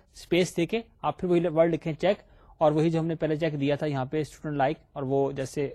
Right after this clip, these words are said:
ہم نے پورا لکھ دیا، اس کو not null کر دیا، اس کو character twenty five، یہ پہلے کی طرح سے، یہ بھی پہلے کی طرح سے،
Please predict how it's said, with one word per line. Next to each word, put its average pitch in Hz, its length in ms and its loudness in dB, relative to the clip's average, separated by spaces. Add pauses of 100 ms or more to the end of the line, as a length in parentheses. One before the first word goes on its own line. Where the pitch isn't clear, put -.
(100)
ہم 135 60 -8
نے 135 60 -6
پورا 131 180 -6
لکھ 139 120 -6
دیا، 175 220 -4 (1120)
اس 151 100 -8
کو 165 80 -4
not 143 260 -2
null 147 120 -6
کر 180 160 -2
دیا، 185 260 -2 (760)
اس 156 200 -4
کو 156 180 2
character 156 340 -4
twenty 143 140 -2 (100)
five، 156 240 -2
یہ 143 160 -4
پہلے 151 200 -2
کی 160 100 -4
طرح 156 220 -4
سے، 156 100 -8
یہ 147 80 -4
بھی 143 80 -4
پہلے 143 280 -4
کی 156 140 -4
طرح 156 180 -4
سے، 170 220 -8